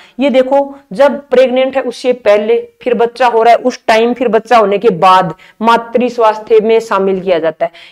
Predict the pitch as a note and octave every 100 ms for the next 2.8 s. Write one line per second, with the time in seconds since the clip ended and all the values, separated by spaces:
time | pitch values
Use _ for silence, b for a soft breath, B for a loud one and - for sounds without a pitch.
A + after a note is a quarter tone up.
0 | B G3+ B3 G3 - G3+ F#3 F#3 F#3+ F3+
1 | F3 A3+ A3+ A#3 A3+ G3+ F#3+ F#3+ G#3 A3+
2 | A3+ A#3 A#3 G#3+ F3+ F3 E3 G3